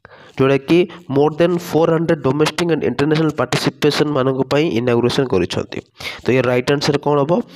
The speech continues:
ଅପସନ୍ ଏ, ଆଲକେଶ କୁମାର ଶର୍ମା। ଠିକ୍ ଅଛି, ୟାର ଯେଉଁ ଇନାଗୁରେସନ୍, ଏଇ ଯେଉଁ, ଅ, ଡ୍ରିଲ୍ର ଇନାଗୁରେସନ୍ଟି ବା ଏଇ ଯେଉଁ ମିଟିଂର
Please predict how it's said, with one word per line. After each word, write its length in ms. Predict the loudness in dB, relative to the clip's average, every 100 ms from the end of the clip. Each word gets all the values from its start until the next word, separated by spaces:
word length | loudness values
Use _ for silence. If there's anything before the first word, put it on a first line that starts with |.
| -16 -6 -4
ଅପସନ୍ 320 | -2 -2 0
ଏ, 120 | 2 0 -2 -12 -16 -4
ଆଲକେଶ 480 | -2 -2 0 0 2 -2 -4 -4 -2
କୁମାର 340 | 0 0 0 -4 -8 -6
ଶର୍ମା। 340 | -2 -2 -4 -8 -10 -20 _ -4
ଠିକ୍ 140 | -2 0
ଅଛି, 200 | 0 0 2
ୟାର 120 | 0 2
ଯେଉଁ 100 | 0
ଇନାଗୁରେସନ୍, 560 | 2 2 2 0 -2 0
ଏଇ 60 | -2 2
ଯେଉଁ, 160 | 0 0 -6 -16 -8 -2
ଅ, 60 | 0 0 0
ଡ୍ରିଲ୍ର 380 | 0 0 0 2 0 0 -6 -6
ଇନାଗୁରେସନ୍ଟି 720 | 0 2 2 2 0 0 -2 -4 -8 -20 -4
ବା 80 | 0
ଏଇ 140 | 0 2
ଯେଉଁ 140 | 0 0 -10 -20 _ _ _ _ -20 -6 -2
ମିଟିଂର 320 | 0 0 2